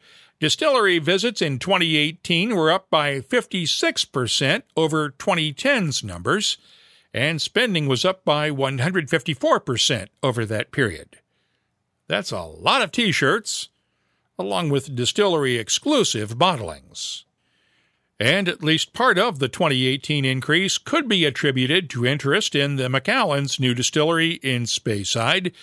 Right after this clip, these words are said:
which opened to the public just last June. Edrington invested around one hundred seventy-eight million dollars in the complex, and so far,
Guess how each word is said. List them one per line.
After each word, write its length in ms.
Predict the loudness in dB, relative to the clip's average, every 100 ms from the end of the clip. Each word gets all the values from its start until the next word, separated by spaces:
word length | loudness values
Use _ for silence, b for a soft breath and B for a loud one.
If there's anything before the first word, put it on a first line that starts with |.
| B B B
which 220 | -4 0
opened 400 | 0 2 0 -2
to 100 | -4
the 100 | -4
public 480 | -2 0 2 2 0 -4 -4
just 340 | -2 -2 0
last 340 | 2 2 0
June. 520 | 0 2 2 -2 -12 _ _ b b b b b
Edrington 540 | 2 2 0 0 0 0
invested 460 | 2 2 2 0
around 280 | 2 2 0
one 220 | 0 0
hundred 320 | 0 2 0 2
seventy-eight 600 | 0 0 0 0 0 0
million 420 | 0 0 0 2
dollars 560 | 2 2 0 -2 -4 -2
in 160 | 0 0
the 80 | 0
complex, 720 | 0 0 2 2 2 -2 -4 b b b b b
and 160 | -6
so 180 | -2 -2
far, 440 | 0 2 2 0